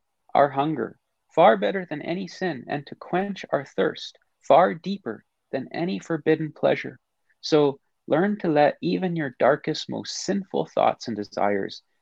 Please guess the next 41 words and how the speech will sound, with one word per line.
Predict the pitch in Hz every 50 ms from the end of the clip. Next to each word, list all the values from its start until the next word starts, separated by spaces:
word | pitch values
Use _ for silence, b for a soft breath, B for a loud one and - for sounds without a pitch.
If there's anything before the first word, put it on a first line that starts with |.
| _ -
lead | 120 135 156 156 135 -
you | 104 101 101
into | - 110 117 120 - 104
a | 101
closer | - - - 123 127 113 - - 127 -
enjoyment | - 120 120 - - 101 98 95 95 104 107 107
of | 98 -
your | 104 101 - -
God. | - 85 82 73 - - - _ _ _ _ _ _ _ _ _ _ _ _ _ -
Esther | 117 123 - - 127 120
Smith | - - 123 123 123 - -
recommends | 120 120 117 - 117 117 110 113 107 -
asking | - 107 123 127 - - - 117 110 104 101 _ b b b b b b
yourself | - 107 104 - 123 117 113 -
a | -
question | - - 131 131 143 - - - 101
to | - -
prompt | - - - 110 117 139 143 -
you | - 104
to | 104 104
keep | - - 120 - _
going | - 123 127 135 139 123 107
with | 104 -
your | - -
thoughts. | - - - 147 143 - - - - - - - _ _ _ _ _ _ _ -
And | 117 117 113
it's | 107 - - -
such | - 151 156 - -
a | 127
simple | - - 139 - 120 120
question. | - - 107 98 - - - 95 95 95 - -
It's | 104 - - -
just | 135 - - -
this. | - 113 - - - -
It's, | - - - - - _ _ _ _ _ _ _ _ -
it's, | 123 143 - - - _
"What | - 135 151
else? | 180 214 - - - - - - _ _ _ _ _ _ -
What | - - 175
else?" | 170 - -
So, | - - - 139 131 131 120 -